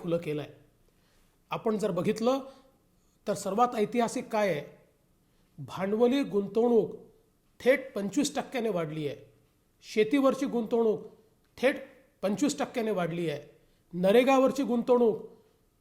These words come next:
अडतीस हजार कोटीवरनं बावन्न हजार कोटीवर गेलेली आहे आणि मुद्रा योजनेवरची तरतूद ही थेट दुप्पट करण्यात आलेली आहे. दलित समाजाकरता ज्या योजना चालतात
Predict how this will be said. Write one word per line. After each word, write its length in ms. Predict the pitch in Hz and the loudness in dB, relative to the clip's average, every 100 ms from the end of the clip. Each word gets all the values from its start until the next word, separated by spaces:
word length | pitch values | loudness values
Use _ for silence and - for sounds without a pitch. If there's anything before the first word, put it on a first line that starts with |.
| _ | _
अडतीस 480 | 185 220 226 302 294 | -2 0 2 2 2
हजार 220 | 240 254 | 0 0
कोटीवरनं 640 | 254 240 247 247 240 254 160 | 0 -2 0 0 0 -2 0
बावन्न 300 | 180 247 247 | 2 4 2
हजार 240 | 226 254 | 2 0
कोटीवर 420 | 247 220 233 220 196 | 0 -2 -2 -2 -2
गेलेली 400 | 180 180 180 170 | -4 -4 -2 -2
आहे 140 | 147 - _ _ _ _ _ _ _ _ | -4 -14 _ _ _ _ _ _ _ _
आणि 320 | 175 208 233 226 - - 165 | -2 0 0 -2 -8 -16 -6
मुद्रा 380 | 190 160 269 | -4 2 4
योजनेवरची 580 | 269 240 226 240 233 240 - | 6 2 2 2 2 -2 -4
तरतूद 440 | 214 214 240 196 131 - _ _ _ - | -4 -2 -2 -2 -4 -18 _ _ _ -2
ही 160 | 226 302 311 - _ _ - | 2 2 0 -10 _ _ -2
थेट 320 | 254 208 143 | 0 0 -4
दुप्पट 340 | 202 - 302 | -4 0 0
करण्यात 360 | 294 247 226 214 | 0 -2 -2 -2
आलेली 280 | 190 190 185 | -4 -4 -4
आहे. 260 | 147 170 - - _ _ _ _ _ _ _ _ _ _ _ _ _ | -4 -6 -8 -18 _ _ _ _ _ _ _ _ _ _ _ _ _
दलित 360 | 143 175 254 294 | -6 0 0 2
समाजाकरता 720 | 262 240 247 247 240 226 254 | 2 2 2 2 -2 0 2
ज्या 140 | 220 233 | 2 2
योजना 340 | 220 240 254 | 2 2 2
चालतात 420 | 247 220 220 214 | 2 0 2 0